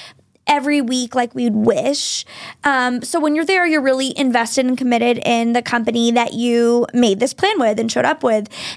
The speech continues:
And it's likely that, you know, other eligible men that are there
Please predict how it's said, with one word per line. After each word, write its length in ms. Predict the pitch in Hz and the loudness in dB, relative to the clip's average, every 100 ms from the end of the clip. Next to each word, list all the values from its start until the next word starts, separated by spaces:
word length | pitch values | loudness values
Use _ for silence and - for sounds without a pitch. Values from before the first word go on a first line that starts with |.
| - | -2
And 360 | 302 285 269 - | 0 2 0 0
it's 300 | 262 262 - | -2 -2 -2
likely 460 | 339 349 302 285 254 | -2 0 0 0 2
that, 380 | 240 233 226 - _ _ _ _ _ _ _ - | 2 0 -2 -8 _ _ _ _ _ _ _ -2
you 140 | 277 | 0
know, 260 | 262 240 214 - | 2 0 0 0
other 360 | 254 262 262 269 | 2 2 2 0
eligible 680 | 247 247 247 247 240 233 - | 0 0 0 2 2 0 2
men 800 | 262 285 320 262 233 240 262 269 | 2 4 2 0 0 0 2 2
that 260 | 254 226 | 2 0
are 100 | 247 | 0
there 380 | 240 233 233 240 | 0 2 2 0